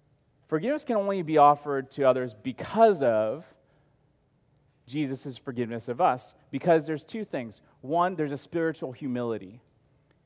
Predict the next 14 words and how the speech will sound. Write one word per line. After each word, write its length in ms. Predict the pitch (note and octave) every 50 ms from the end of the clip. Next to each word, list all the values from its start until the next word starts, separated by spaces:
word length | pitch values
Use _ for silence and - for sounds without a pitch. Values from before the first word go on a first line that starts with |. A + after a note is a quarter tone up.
| _ _ _
You 160 | - D#3+ B3
can 120 | - E4 D4+
offer 280 | C4+ B3+ A#3+ B3 A3+
forgiveness 480 | E3+ - F3+ D3+ C#3 E3+ F3+ F3+ F#3+ E3+
to 100 | - F3
other 120 | D3+ D3 C3+
people 300 | - - F3+ F3 F#3+ F#3
because 340 | D3+ D3+ - D#3+ C#3 A#2+ C#3
you 100 | F3+ F3
know, 720 | D#3+ D3+ D3+ D3+ C#3+ D3+ E3 E3 D#3+ D#3 D#3+ E3+ F3+ D#3+ -
you 180 | C3+ C3 C#3 C3+
know, 280 | C#3 C#3 C#3+ D3 D3
you 200 | D3 D3 D3 C#3+
know 380 | C#3+ C#3 C#3 B2 A2 G2+ G2 G2